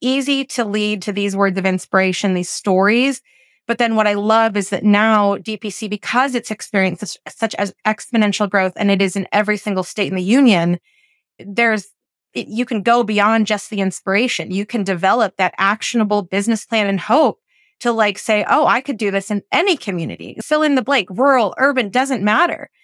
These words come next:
Doctor Phil Eskew, another amazing D P C physician, J D and M B A, he is an awesome person, but he said, you know, on his podcast, like,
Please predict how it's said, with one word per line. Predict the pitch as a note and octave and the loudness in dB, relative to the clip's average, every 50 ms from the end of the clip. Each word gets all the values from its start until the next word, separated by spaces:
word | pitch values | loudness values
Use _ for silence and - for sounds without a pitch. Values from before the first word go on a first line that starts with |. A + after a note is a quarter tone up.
| _ _ - | _ _ -2
Doctor | - E3+ - - | -2 -2 -2 -2
Phil | G#3+ - A#3+ A3+ | -6 -2 0 2
Eskew, | A3+ B3 C#4 - - G#3+ F#3 | 2 2 0 -2 -4 -4 -2
another | C#3 G3 G#3+ A3+ A3+ A#3 G#3+ - | 0 0 0 2 2 2 2 2
amazing | - G3+ G#3 G#3 G#3 G#3+ A3+ A3 A#3+ A3+ G#3+ | 2 2 4 4 4 2 2 0 -2 -4 -4
D | G#3+ G#3+ | -6 -6
P | - A3+ G3+ | -6 -6 -6
C | - A3+ A3 | -4 -6 -4
physician, | - G#3+ G#3 G3+ F#3+ - - G3+ G3 F#3 - _ _ _ _ _ _ | -2 0 0 0 0 0 0 -2 -2 -2 -4 _ _ _ _ _ _
J | - - G#3+ G#3 G#3+ | -2 0 0 2 0
D | G#3 G3+ G3+ G3+ G3+ | 0 0 0 0 0
and | - G3 A3+ B3+ A3 | 2 2 2 2 2
M | G3+ G3+ G3 F#3 | 2 0 0 0
B | F#3 F#3 F#3 | 0 2 2
A, | F#3 F#3 G3 A3 | 4 4 2 2
he | A3+ - - A#3+ A#3+ B3 B3+ B3+ B3 - - | 0 -4 -4 -2 0 0 2 2 0 0 -2
is | G#3+ G3+ | -2 0
an | G#3 G#3 - - | 0 -2 0 0
awesome | G3+ G#3+ B3+ C#4+ - A#3 G#3+ | 0 0 2 2 0 -4 -2
person, | - A#3 C4+ C4 - B3+ | 0 0 -2 0 0 -2
but | G#3+ A#3 A3 | -2 -2 -2
he | A3 A#3+ | -2 -2
said, | G#3+ - E4 G4+ A4+ - | -2 0 0 0 0 0
you | G3 F#3+ | 2 4
know, | G3 G3+ | 4 4
on | G#3 G#3+ G#3+ | 4 4 2
his | G#3+ G#3+ - | 0 0 0
podcast, | - F4 G4+ - D#4+ D4 C4 | 0 0 2 2 0 -2 0
like, | C4+ C4 | -2 -4